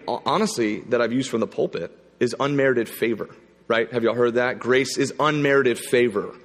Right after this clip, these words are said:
It's the idea that we don't deserve God's favor because of our sin and imperfection, and yet he still gives it to us. It's unmerited.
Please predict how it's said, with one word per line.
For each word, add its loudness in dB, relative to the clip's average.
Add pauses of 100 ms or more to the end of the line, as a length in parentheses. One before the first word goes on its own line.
(800)
It's -10
the 6
idea 6
that 4
we 0
don't 4
deserve 4
God's 2
favor 2 (280)
because 0
of -2
our 4
sin -2
and -2
imperfection, 0
and 0
yet 2
he -2
still 2
gives 0
it -2
to -2
us. -10
It's -8
unmerited. 0